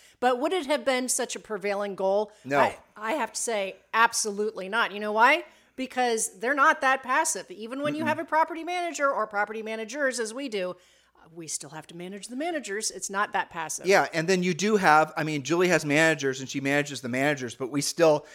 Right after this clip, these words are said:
Speaker 2: hear about, you know, all the normal things you hear about, and we have dozens of rental properties.
Speaker 1: Well,
Speaker 2: And
Speaker 1: things only break in the middle of the night when you can't get your property
Speaker 2: flooded
Speaker 1: manager.
Speaker 2: basement, sewage backing up in my bathroom, and all these horriblenesses. Oh, happy Thanksgiving, Julie. Someone in,
Speaker 1: <laughs> I know.
Speaker 2: you know, it's like, that's what happened. There's a bunch of sewage in their tub.
Speaker 1: Stop washing the dog in the bathtub, and
Speaker 2: It
Speaker 1: it'll stop clogging with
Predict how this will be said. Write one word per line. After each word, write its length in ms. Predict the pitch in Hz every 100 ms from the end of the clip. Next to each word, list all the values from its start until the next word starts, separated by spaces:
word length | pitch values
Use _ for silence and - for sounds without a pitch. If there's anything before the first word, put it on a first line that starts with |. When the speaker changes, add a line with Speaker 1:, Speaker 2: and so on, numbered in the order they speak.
| -
Speaker 2:
hear 200 | - 175
about, 340 | 160 143 135 -
you 80 | 143
know, 120 | 135
all 260 | 120 135 147
the 100 | 156
normal 300 | 160 170 165
things 260 | 165 156
you 80 | 156
hear 160 | 156 185
about, 200 | 147 120
and 100 | 139
we 80 | 160
have 120 | 147
dozens 360 | 147 156 160
of 120 | 165 151
rental 220 | 180 190
properties. 400 | 139 113 - 180
Speaker 1:
Well, 160 | 269
Speaker 2:
And 220 | 202 202 -
Speaker 1:
things 240 | 285 240
only 180 | 233 208
break 300 | 196 214 196
in 40 |
the 60 | 180
middle 180 | 180 180
of 60 |
the 60 | 170
night 240 | 175 190
when 80 | 175
you 100 | 170
can't 220 | 185 175
get 120 | -
your 120 | 214 202
property 240 | 170 160
Speaker 2:
flooded 240 | 165 190
Speaker 1:
manager. 160 | 156 147
Speaker 2:
basement, 560 | 160 175 175 160 147 -
sewage 580 | - 175 175 156 -
backing 460 | - 151 151 170 160
up 160 | 160 160
in 100 | 151
my 160 | 147
bathroom, 600 | 147 147 151 151 143 131
and 80 | 139
all 80 | 160
these 140 | 147
horriblenesses. 680 | 127 147 165 147 139 131 131
Oh, 300 | 170 254 139 -
happy 300 | 147 190 208
Thanksgiving, 540 | 208 196 254 233 185
Julie. 300 | 131 131 160
Someone 320 | 160 160 175
in, 100 | 165
Speaker 1:
<laughs> 20 |
I 220 | 160 247 247
know. 200 | 233 233
Speaker 2:
you 80 | 170
know, 160 | 151
it's 180 | 147 -
like, 200 | 160 165
that's 260 | 156 156 185
what 80 | 180
happened. 340 | 214 190 131
There's 160 | 135 147
a 60 |
bunch 200 | 165 170
of 80 | 196
sewage 380 | - 220 285 180
in 140 | 139
their 100 | 131
tub. 200 | 127 135
Speaker 1:
Stop 260 | 127 202 202
washing 440 | 196 202 - 262
the 100 | 294
dog 440 | 240 269 208 302 240
in 80 |
the 60 | 240
bathtub, 580 | 247 233 233 - 190 185
and 80 | 208
Speaker 2:
It 40 |
Speaker 1:
it'll 120 | 226
stop 360 | 220 226 220 -
clogging 380 | 233 208 196
with 120 | 233